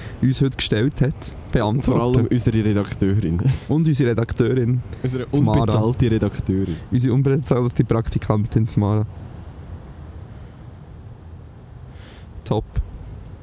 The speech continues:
Speaker 1: Äh, jetzt bin ich li-, schnell abgelenkt gewesen, weil ich noch einen Kollegen habe, der hier zu Besuch ist gekommen auf Barcelona. Und in Frankreich wird ja gestreikt im Moment. Und
Speaker 2: Aha.
Speaker 1: <laughs> es ist, glaub, das ist gerade ein bisschen schwierig, herzukommen und heimzukommen.
Speaker 2: Oh,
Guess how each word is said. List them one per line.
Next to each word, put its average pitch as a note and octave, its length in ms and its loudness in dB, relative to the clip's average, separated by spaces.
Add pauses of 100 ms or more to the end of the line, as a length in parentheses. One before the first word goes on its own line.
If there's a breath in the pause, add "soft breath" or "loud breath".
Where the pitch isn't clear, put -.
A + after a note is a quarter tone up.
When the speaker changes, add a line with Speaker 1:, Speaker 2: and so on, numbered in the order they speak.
(920 loud breath)
Speaker 1:
Äh, A#2 340 2
jetzt A2+ 140 0
bin B2 120 6
ich A2 80 4
li-, A#2 140 2 (120)
schnell A2+ 220 0
abgelenkt B2+ 480 0
gewesen, C3+ 240 4
weil A2 100 4
ich A2+ 40 4
noch A#2+ 100 4
einen B2 80 0
Kollegen B2+ 460 2
habe, B2+ 160 2
der B2 80 4
hier B2 140 2
zu - 60 -10
Besuch C3 300 4
ist C#3 120 2
gekommen G#2+ 220 2
auf B2+ 140 -2
Barcelona. A2+ 720 2 (420 loud breath)
Und A#2 280 4 (340)
in - 60 -8
Frankreich C3 540 2
wird G#2+ 180 2
ja A#2+ 80 4
gestreikt A#2 580 0
im A2 100 4
Moment. A2 600 2
Und A#2+ 240 4
Speaker 2:
Aha. B2+ 300 4 (100)
Speaker 1:
<laughs> G#3 100 0
es - 280 -2
ist, - 100 -8
glaub, A#2 220 2 (460)
das B2 100 2
ist - 140 -4
gerade B2 160 0
ein - 20 0
bisschen B2+ 160 2
schwierig, B2 460 2
herzukommen A#2+ 680 2
und A2+ 140 2
heimzukommen. A#2 560 2 (920 loud breath)
Speaker 2:
Oh, G2 360 0